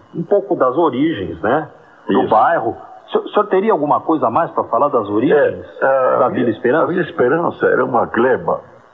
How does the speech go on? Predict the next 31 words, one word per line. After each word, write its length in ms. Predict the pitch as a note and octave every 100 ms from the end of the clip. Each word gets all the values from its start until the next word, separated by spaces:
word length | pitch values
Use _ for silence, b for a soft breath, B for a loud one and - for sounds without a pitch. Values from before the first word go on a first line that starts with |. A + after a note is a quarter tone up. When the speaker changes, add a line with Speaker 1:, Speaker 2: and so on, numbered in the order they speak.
| _
Speaker 2:
da 180 | F#2 G2+
Dona 300 | F#2 A2 G#2
Maria 760 | G2 F#2+ F#2+ B2+ C3+ B2+ B2
de 340 | G2+ G2 F#2 F2 -
Carlota 580 | - F2 G2 B2+ - C#3
de 140 | F#2+
Melo 280 | G2 A#2 G2 -
Franco. 520 | B2 B2+ G2 - E2
Até 120 | - B2+
agora, 240 | B2+ B2
como 140 | -
é 40 | F#3+
que 60 |
você 60 | -
mudou 260 | C#3+ B2+ A#2
seu 100 | G#2
nome? 160 | G#2
É 40 | D3
porque 140 | -
eu 40 | G3
ouvi 140 | F3 C3
tanta 220 | F#3 G#3 D#3+
escritura 440 | B2 C3+ B2 C3
com 100 | -
o 40 | A#2
nome 180 | G#2+
dela 280 | F#2+ - D2
que 100 | D2
eu 60 | D#2
gravei, 420 | C#3+ - G#2 G2
né? 140 | A2+